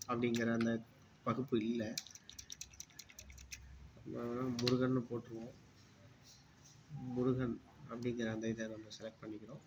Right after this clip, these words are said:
இப்போதைக்கு நம்ம என்ன பண்ணியிருக்கோம், ஒரு ஏழு படங்கள். முதல் படம் வந்து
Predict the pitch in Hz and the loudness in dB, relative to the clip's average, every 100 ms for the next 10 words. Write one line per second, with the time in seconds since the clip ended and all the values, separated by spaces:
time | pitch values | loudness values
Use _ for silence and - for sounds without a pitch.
0 | - - - 151 151 185 202 180 143 131 | -18 -18 4 6 10 12 12 12 12 10
1 | 147 185 135 123 107 113 123 151 - - | 10 8 8 8 6 4 2 2 -4 -12
2 | - - - - - - 175 156 135 170 | -10 -10 -14 -18 0 4 8 10 12 12
3 | 196 - 120 117 113 - - - - - | 12 10 4 2 0 -4 -14 -20 -20 -20
4 | - - - - - - - 135 139 190 | -20 -20 -20 -20 -20 -20 2 6 10 10
5 | 180 135 123 120 165 | 10 8 6 6 4